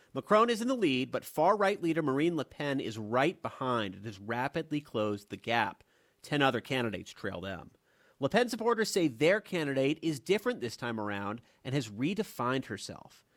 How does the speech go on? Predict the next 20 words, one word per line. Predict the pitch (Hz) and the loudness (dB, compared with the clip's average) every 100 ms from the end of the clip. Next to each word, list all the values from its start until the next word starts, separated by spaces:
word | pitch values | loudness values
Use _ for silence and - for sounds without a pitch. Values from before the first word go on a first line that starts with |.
| _ _ - | _ _ -10
N | - | -4
P | 156 | 4
R's | 170 160 - | 6 6 4
Eleanor | 151 180 190 170 | 2 4 2 2
Beardsley | 143 143 - 156 | 0 0 0 -2
attended | - - - 233 233 | -2 -8 -2 -2 -2
a | 170 | -2
Le | 131 | -2
Pen | 117 127 123 | -2 -2 0
rally | 117 123 | 2 2
in | 120 | 0
the | 113 | 0
south | 147 131 | 0 0
of | 117 | -2
France | - 139 143 151 | -2 0 0 -2
and | - - | -8 -10
sends | - 143 147 | -2 -2 -2
us | 147 | -6
this | - 113 - | -4 -6 -4
report. | 107 101 85 | -8 -6 -8